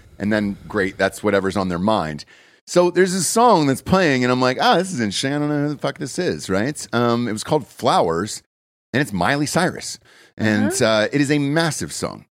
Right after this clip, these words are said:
Speaker 1: Um, uh, no, I've heard the song before,
Speaker 2: Okay.
Speaker 1: obviously, and, uh, it's not new.
Speaker 2: Mm-hmm.
Speaker 1: However, w-, when I'm usually writing and stuff, the, the page is blocking the background, so I can't see who the artists are, uh, or the songs or whatever, and I'll just let shit rip.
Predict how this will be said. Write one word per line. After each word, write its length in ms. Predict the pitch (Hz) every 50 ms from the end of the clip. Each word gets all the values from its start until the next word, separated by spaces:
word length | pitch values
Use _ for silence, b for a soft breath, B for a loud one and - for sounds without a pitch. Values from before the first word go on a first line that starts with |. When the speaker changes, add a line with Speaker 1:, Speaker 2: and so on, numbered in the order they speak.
| _ _ -
Speaker 1:
Um, 540 | 104 107 104 107 101 104 104 104 101 92 - -
uh, 140 | 117 120 98
no, 180 | 131 139 139 135
I've 180 | 113 127 143 -
heard 220 | - 185 220 220
the 80 | 202 185
song 300 | - 185 175 165 160 151
before, 360 | 139 - - 123 113 117 120
Speaker 2:
Okay. 320 | 113 247 226 180 180 220 269 -
Speaker 1:
obviously, 640 | 117 131 123 131 131 113 - - 127 120 117 117 87
and, 220 | 107 107 110 107
uh, 160 | 113 110 107 104
it's 140 | 107 101 -
not 240 | 156 160 147 - -
new. 500 | 104 113 139 160 160 127 110 110 107 107
Speaker 2:
Mm-hmm. 380 | - 214 196 202 208 202 226 285 302 -
Speaker 1:
However, 480 | - 143 160 170 180 170 160 147 139 123
w-, 280 | 117 104 - 127 143
when 180 | - 139 147 156
I'm 140 | 160 165 170
usually 240 | 185 170 160 170
writing 320 | 143 127 151 170 165 156 139
and 80 | 117
stuff, 220 | - - 123 107 -
the, 100 | - 110
the 180 | - - 107
page 360 | - - 151 151 156 156 120 127
is 100 | 117 -
blocking 760 | - 120 117 117 123 120 - 135 113 110 110 107 101 92 - _ -
the 100 | - 98
background, 640 | 80 - 117 120 110 - - 113 98 90 92 90 87
so 120 | - 101
I 60 | 95 92
can't 320 | - - 143 139 - -
see 320 | - - - 127 117 110
who 160 | 104 90 98 95
the 120 | 92 90
artists 340 | 87 85 82 78 - - -
are, 180 | 64 64 65 B B B B B B B -
uh, 160 | 87 87 90 85
or 180 | 85 107 104
the 60 | 95
songs 400 | 92 - 131 117 113 113 110 92
or 40 | 104
whatever, 280 | 98 98 98 92 90 92
and 100 | 92 92
I'll 40 | 92
just 200 | 90 87 - -
let 160 | 95 80 76
shit 240 | - - - 80 57
rip. 420 | 90 101 104 87 76 69 - -